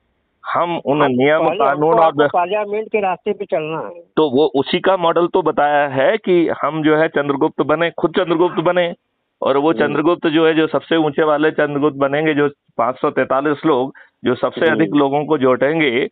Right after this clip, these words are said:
Speaker 1: उनके पास
Speaker 2: हम्म।
Speaker 1: टिकट खुद चल के चला पहुंच जाएगा। फिर
Speaker 2: हम्म।
Speaker 1: उनको जो है सौ करोड़ से ज्यादा लोग जो है थाली बजाकर, दीपक जला के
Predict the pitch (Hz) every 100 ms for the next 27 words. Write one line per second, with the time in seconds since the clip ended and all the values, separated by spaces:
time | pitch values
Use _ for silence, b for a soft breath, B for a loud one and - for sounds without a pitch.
0 | b b - 131 143 156 147 147 - -
1 | 180 - 156 165 151 165 165 147 147 143
2 | 131 139 131 127 131 131 - _ _ _
3 | _ _ - 160 160 156 143 170 156 156
4 | 147 156 147 139 139 147 151 165 147 127
5 | 143 139 139 151 139 139 135 123 135 143
6 | 135 139 135 147 127 127 143 135 135 135
7 | 156 113